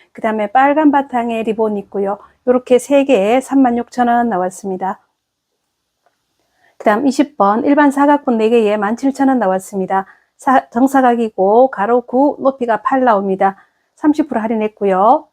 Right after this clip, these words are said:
자, 요거는 예은분 느낌하고 좀 닮았지요. 예은분은 아닌데, 자, 요렇게 가격 착하게 나왔습니다. 자, 하나에 뭐 사천 몇백 원밖에 안 치네요.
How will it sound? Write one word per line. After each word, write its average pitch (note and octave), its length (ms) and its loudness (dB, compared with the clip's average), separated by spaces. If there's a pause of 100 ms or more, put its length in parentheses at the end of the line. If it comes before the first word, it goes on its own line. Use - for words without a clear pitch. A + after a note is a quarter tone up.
(300)
자, G#3 160 -6
요거는 C#4 360 2
예은분 D#4+ 360 4
느낌하고 A#3 420 -4
좀 G#3+ 140 -10
닮았지요. A3 760 -4
예은분은 A#3+ 480 0
아닌데, G#3+ 600 0 (220)
자, - 80 -8
요렇게 G#3+ 260 -6
가격 B3+ 320 -4
착하게 - 320 -6
나왔습니다. F#3+ 800 -2 (760)
자, G3 100 -12
하나에 B3 560 0
뭐 A#3+ 160 -2
사천 C#4 380 -4
몇백 B3 240 0
원밖에 A3 300 -8
안 F#3 100 -6
치네요. G#3+ 560 -2